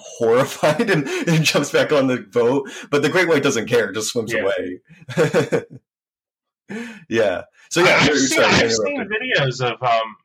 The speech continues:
Speaker 2: squid. I would, attacking is, of course, a charged word, but, you know, engaging somewhat with paddle boards and stuff. Like, there's
Speaker 1: Yeah.
Speaker 2: some videos on YouTube, so.
Speaker 1: No, I don't, I, I don't wanna say, like, they don't ever, like, attack people.
Speaker 2: Yeah.
Speaker 1: Um,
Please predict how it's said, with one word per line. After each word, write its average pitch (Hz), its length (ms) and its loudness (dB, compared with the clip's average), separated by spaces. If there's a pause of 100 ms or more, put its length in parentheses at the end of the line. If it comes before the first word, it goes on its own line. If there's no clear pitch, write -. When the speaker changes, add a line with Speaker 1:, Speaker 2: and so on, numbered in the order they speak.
Speaker 2:
squid. 135 500 -4 (140)
I 147 80 0
would, 165 200 -6 (220)
attacking 135 560 0
is, 110 120 -6
of - 80 -20
course, 107 280 -10
a 98 40 -16
charged 104 400 -6
word, 104 360 -12
but, 101 100 -6 (460)
you 139 120 -2
know, 120 220 2
engaging 135 600 0
somewhat 120 360 -2
with 107 180 -8
paddle 120 260 0
boards 98 380 -12
and 95 120 -20
stuff. - 380 -12 (300)
Like, 110 100 -12
there's 135 200 0
Speaker 1:
Yeah. 120 80 -6
Speaker 2:
some 117 80 -8
videos 113 240 -4
on 101 100 -8
YouTube, 95 440 -12
so. 98 220 -12 (600)
Speaker 1:
No, 226 120 2
I 196 140 4
don't, 220 240 4
I, 190 240 2
I - 20 2
don't 208 120 2
wanna 190 140 2
say, 185 140 0
like, 147 200 2
they 127 120 2
don't 127 380 0
ever, 113 240 2
like, 98 140 -2
attack 101 440 -4
people. 98 520 -4
Speaker 2:
Yeah. 104 160 2
Speaker 1:
Um, 92 260 -8